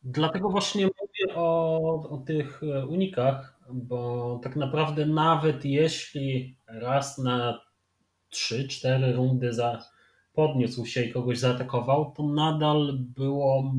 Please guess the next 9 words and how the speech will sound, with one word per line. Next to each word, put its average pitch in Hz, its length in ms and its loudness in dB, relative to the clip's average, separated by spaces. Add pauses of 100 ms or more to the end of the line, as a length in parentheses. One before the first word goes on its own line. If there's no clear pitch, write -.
mniej 131 360 2
szkodliwe 127 680 -4
niż 143 280 -6
w - 20 -10
momencie, 139 440 -6
kiedy, 135 580 -4 (260)
kiedy 135 280 -16
byśmy 139 360 -8
go 131 420 4